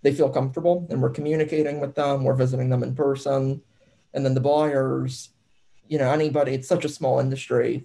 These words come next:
If somebody's gonna try and burn you and cut you out of the deal, you know, word would just spread so quick. And, you know, we're just working with people who we feel, you know, like, we trust enough and they trust us to, uh, we're doing diligence together.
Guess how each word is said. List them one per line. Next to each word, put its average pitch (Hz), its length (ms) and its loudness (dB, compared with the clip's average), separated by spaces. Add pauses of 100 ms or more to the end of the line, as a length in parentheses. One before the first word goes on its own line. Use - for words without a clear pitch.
If 135 120 -2
somebody's 127 340 0
gonna 123 260 0
try 127 200 0
and 127 120 0
burn 123 280 0
you 139 80 0
and 131 260 0
cut 139 240 -4
you 131 80 2
out 127 180 0
of 127 60 -4
the 123 60 -6
deal, 139 520 -2 (420)
you 160 100 -2
know, 135 80 6
word 135 320 2
would 131 100 0
just 131 180 -4
spread 127 300 2
so 127 240 -2
quick. 160 460 -2
And, 120 420 0 (540)
you 185 100 -2
know, 143 60 2
we're 139 160 4
just 131 140 -2
working 131 340 0
with 127 160 -2
people 127 320 0
who 131 120 0
we 127 160 0
feel, 120 680 0 (180)
you 156 120 -2
know, 117 140 2
like, 123 200 -2
we 127 100 -2
trust 135 380 -2
enough 131 340 -2
and 127 100 0
they 123 140 0
trust 131 400 -4
us 123 440 -2
to, 117 240 -2
uh, 117 60 0
we're 131 160 -2
doing 131 240 0
diligence 131 500 0
together. 127 720 0